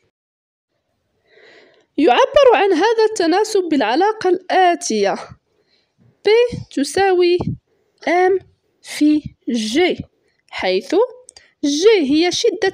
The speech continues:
مجال الثقالة، وحدتها في النظام العالمي للوحدات هي نيوتن على الكيلوغرام. M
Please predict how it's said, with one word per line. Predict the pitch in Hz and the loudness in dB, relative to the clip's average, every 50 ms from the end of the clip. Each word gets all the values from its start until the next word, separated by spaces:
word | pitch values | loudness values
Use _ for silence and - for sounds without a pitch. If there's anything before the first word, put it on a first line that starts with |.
| - - | -2 -2
مجال | 349 349 330 320 370 403 415 370 | 0 0 0 0 0 0 0 0
الثقالة، | 349 - - - 330 320 - - 392 403 370 311 262 185 165 - - _ _ _ _ _ - | -2 -4 -4 -6 -6 -6 -4 -2 -2 0 0 0 0 -2 -4 -8 -12 _ _ _ _ _ -6
وحدتها | 220 214 - - 214 285 359 - 403 370 370 370 | -6 -4 -4 -2 -2 -2 -2 0 0 0 0 -2
في | 359 - 359 | 0 0 0
النظام | 359 339 349 339 349 339 392 415 381 | 2 2 0 0 0 0 0 0 0
العالمي | 320 302 208 240 330 359 370 370 349 320 302 302 277 | 0 0 0 -2 -2 0 0 0 0 0 0 0 0
للوحدات | 320 370 370 339 311 285 - 311 285 285 277 285 294 302 294 - - - - - - - - - | 0 0 0 0 -2 -2 -4 -4 -4 -4 -2 -2 -2 -4 -6 -8 -16 -18 -20 -20 -20 -20 -10 -4
هي | 294 330 349 349 311 | -2 0 0 0 2
نيوتن | 285 269 262 269 311 349 359 359 359 359 349 339 330 | 2 2 2 2 2 0 -2 -2 -2 0 0 0 0
على | - 214 202 196 190 | 0 -2 -2 -2 -2
الكيلوغرام. | 196 285 - - 427 427 320 240 208 190 180 165 170 185 202 226 - _ - 302 320 302 294 277 269 254 254 233 | -4 -2 0 0 2 2 2 0 -2 -2 -2 -2 -4 -4 -6 -6 -8 _ -12 -8 -8 -6 -6 -6 -6 -4 -2 0
M | 294 370 415 453 466 480 508 466 | 2 2 2 2 2 0 0 -2